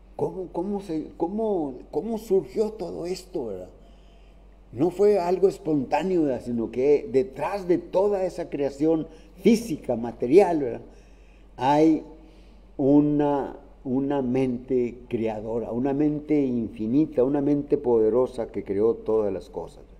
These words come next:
Luego dice en el versículo, ah, bueno, pe-, eh, continuando, dice,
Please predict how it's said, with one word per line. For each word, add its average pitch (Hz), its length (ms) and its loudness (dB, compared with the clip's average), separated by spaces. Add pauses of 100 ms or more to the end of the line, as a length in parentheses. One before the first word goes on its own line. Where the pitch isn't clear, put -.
(580)
Luego 208 200 12
dice 214 240 10
en 196 60 8
el 180 60 8
versículo, 185 800 8 (340)
ah, 185 160 4
bueno, 165 360 8
pe-, 143 300 6
eh, 123 80 2
continuando, 170 600 10
dice, 170 280 8